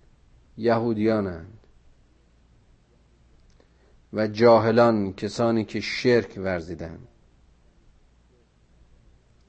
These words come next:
خصومت اینها از هر طایفه بیشتر است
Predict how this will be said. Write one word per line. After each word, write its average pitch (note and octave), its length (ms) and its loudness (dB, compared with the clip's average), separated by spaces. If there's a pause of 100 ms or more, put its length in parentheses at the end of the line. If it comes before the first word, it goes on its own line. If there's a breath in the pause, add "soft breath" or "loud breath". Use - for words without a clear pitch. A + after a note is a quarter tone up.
(1200)
خصومت E3+ 960 4
اینها E3 440 4
از C#3+ 220 2
هر D3 220 0
طایفه B2 640 0
بیشتر G2+ 500 -6
است - 420 -18